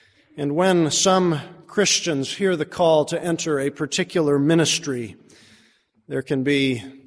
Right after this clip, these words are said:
no turning back. This story teaches us at least three lessons about following God and not turning back. And the first is this:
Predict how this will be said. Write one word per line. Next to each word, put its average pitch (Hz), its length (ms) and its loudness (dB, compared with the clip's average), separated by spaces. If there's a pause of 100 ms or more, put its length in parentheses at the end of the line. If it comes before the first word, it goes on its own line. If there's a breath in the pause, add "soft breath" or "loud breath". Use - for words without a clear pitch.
(260)
no 131 220 -6
turning 127 480 -4
back. 107 380 -8 (1500 soft breath)
This 147 160 -4
story 175 400 4
teaches 165 420 0
us 147 180 2
at 156 80 -2
least 151 380 0
three 175 540 0
lessons 175 540 2
about 131 260 2
following 160 480 6
God 147 300 8
and 135 120 2
not 147 220 2
turning 143 320 2
back. 131 300 2
And 127 100 -2
the 120 60 -4
first - 400 0
is 143 180 -2
this: 143 400 2